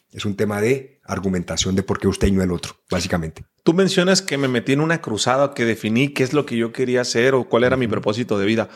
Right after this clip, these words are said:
Speaker 2: ¿Cómo fue que te diste cuenta?
Speaker 1: Fue una, fue una experiencia muy interesante. Hace como unos quince años, eh, estaba en un mercado de artesanías,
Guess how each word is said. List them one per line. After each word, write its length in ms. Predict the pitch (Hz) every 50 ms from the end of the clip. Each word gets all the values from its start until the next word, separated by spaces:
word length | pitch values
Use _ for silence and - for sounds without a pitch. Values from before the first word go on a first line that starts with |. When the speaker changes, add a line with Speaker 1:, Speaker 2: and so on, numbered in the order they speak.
| - - _
Speaker 2:
¿Cómo 180 | - 143 156 156
fue 180 | 147 - 156 151
que 120 | 156 160
te 100 | - 127
diste 240 | 117 117 - - 143
cuenta? 420 | - 120 113 110 101 92 80 - - _ _ - - - - - - _ _ _ _ _
Speaker 1:
Fue 160 | _ - - 117
una, 260 | 123 131 147 160 151
fue 120 | - 131
una 60 | 143
experiencia 720 | 151 - - 117 101 101 110 - - 131 135 135 135 135
muy 220 | 131 120 120 120 127
interesante. 520 | 127 131 117 98 - 104 98 101 98 - 120
Hace 160 | 110 113 123
como 200 | - 107 95 90
unos 380 | 90 98 107 107 - - _ _ -
quince 260 | 110 110 107 120 113
años, 540 | 107 104 107 107 107 107 110 - - - -
eh, 300 | - 101 85 82 80 80 78
estaba 300 | 82 - - 95 95 101
en 80 | 104
un 400 | 104 104 107 104 104 107 104 104
mercado 380 | 104 104 101 98 - 117 104 104
de 80 | 110 107
artesanías, 800 | 95 - 98 92 - 87 92 104 110 101 95 92 - - -